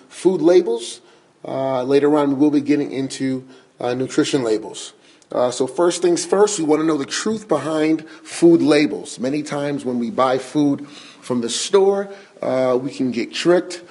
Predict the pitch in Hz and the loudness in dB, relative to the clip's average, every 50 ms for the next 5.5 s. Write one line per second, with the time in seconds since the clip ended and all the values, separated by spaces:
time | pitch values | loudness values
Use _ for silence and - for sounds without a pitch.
0 | - - - - - 165 170 165 - - - 214 220 214 220 214 208 208 202 - | -20 -16 -6 0 2 2 2 2 -2 -4 0 2 4 6 6 6 6 4 2 -2
1 | - - 185 185 175 - 170 165 156 165 170 175 175 180 185 180 175 175 - 170 | -2 0 0 0 2 2 2 2 4 4 4 4 4 2 0 0 -2 -2 0 2
2 | 170 170 165 165 156 135 147 123 - 101 127 143 175 175 - 143 156 156 151 151 | 2 4 4 2 2 0 0 -2 -2 0 2 2 2 2 2 0 0 0 0 0
3 | - 160 151 - 170 170 160 139 - - 110 101 101 - - - - _ _ - | 0 0 0 2 2 0 0 0 -2 -4 -6 -6 -8 -10 -16 -20 -20 _ _ -20
4 | - - _ _ - 127 139 123 131 147 156 151 147 143 139 135 131 - - 123 | -20 -20 _ _ -4 -4 -2 0 0 2 2 4 4 4 2 2 0 -2 -6 -6
5 | - - 113 123 131 131 120 117 - | -6 -8 -4 -2 -2 -2 -2 -4 -8